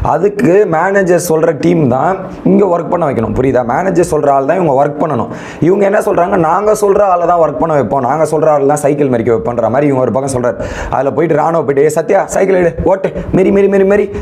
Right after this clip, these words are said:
நீ மெர்றா, நான் சொல்றேன்டா, எவனா சொல்றான்ற" மாதிரி ஒரு ஆட்டிடியூடோட பேசுறாரு. ரூல் படி மேனேஜர் யார் சொல்றாங்களோ, அவங்க தான் சைக்கிள் மெரிக்கணுமா? கரெக்டா? அதை தானே பண்ணணும். இவங்க இஷ்டத்துக்கு நான் சொல்றேன், அவன் மெரிக்கணும்னா மெரிச்சே ஆகணுன்ற மாதிரி மெரிக்கவே முடியாது. முத்து தெளிவா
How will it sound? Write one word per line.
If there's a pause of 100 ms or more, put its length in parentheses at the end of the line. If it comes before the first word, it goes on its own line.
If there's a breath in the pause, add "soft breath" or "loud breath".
நீ
மெர்றா,
நான்
சொல்றேன்டா,
எவனா
சொல்றான்ற"
மாதிரி
ஒரு
ஆட்டிடியூடோட (100)
பேசுறாரு. (1300 loud breath)
ரூல்
படி
மேனேஜர்
யார்
சொல்றாங்களோ,
அவங்க
தான்
சைக்கிள்
மெரிக்கணுமா? (140)
கரெக்டா? (280 loud breath)
அதை
தானே
பண்ணணும். (240 loud breath)
இவங்க
இஷ்டத்துக்கு
நான்
சொல்றேன்,
அவன்
மெரிக்கணும்னா
மெரிச்சே
ஆகணுன்ற
மாதிரி
மெரிக்கவே
முடியாது.
முத்து
தெளிவா